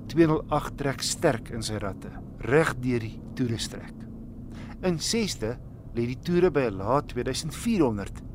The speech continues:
teen honderdentwintig kilometer per uur, wat deels die uitstekende ses komma een liter per honderd kilometer verduidelik, wat ek op my stad en ooppad roete gemeet het.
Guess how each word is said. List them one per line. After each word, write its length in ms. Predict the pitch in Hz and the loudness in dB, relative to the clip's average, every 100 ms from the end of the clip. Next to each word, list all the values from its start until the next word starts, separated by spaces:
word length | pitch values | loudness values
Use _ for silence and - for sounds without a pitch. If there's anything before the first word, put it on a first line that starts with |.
| - - | -12 -4
teen 260 | 135 131 120 - - | 2 2 0 -8 -2
honderdentwintig 760 | 113 135 143 147 - 202 185 - | 2 2 2 -2 4 6 6 2
kilometer 380 | 131 113 110 - | 0 0 -2 -6
per 140 | - | -8
uur, 240 | 98 - - - - - - - - | -10 -10 -12 -12 -12 -12 -12 -10 -4
wat 240 | 117 - 120 - | -4 -4 -8 -2
deels 440 | 127 165 165 - - - - - 110 | 8 8 8 2 -6 -10 -12 -10 -2
die 100 | 120 | -2
uitstekende 680 | 107 - 170 151 143 127 117 | -2 0 2 2 0 -2 -4
ses 260 | 143 127 | -2 -4
komma 220 | - 127 135 | -2 -4 -2
een 200 | 180 165 | 2 2
liter 220 | 135 131 123 | 2 -2 -2
per 140 | - | -4
honderd 280 | 107 120 - | -2 -2 -2
kilometer 460 | 127 110 110 107 110 | -2 0 0 -2 -4
verduidelik, 600 | - 98 95 92 95 - - - - - - | -6 -8 -8 -6 -8 -10 -12 -12 -12 -12 -2
wat 220 | 117 113 131 | 0 0 -2
ek 280 | 123 - - - - 117 | -4 -4 -10 -10 -6 -6
op 180 | 104 107 | -6 -4
my 120 | 107 | -4
stad 340 | - - 113 131 | -2 0 0 0
en 100 | 175 208 | 2 4
ooppad 340 | - 135 110 | 6 4 2
roete 240 | 107 110 107 | -4 -6 -6
gemeet 300 | 104 98 - | -6 -6 -8
het. 240 | - - | -10 -12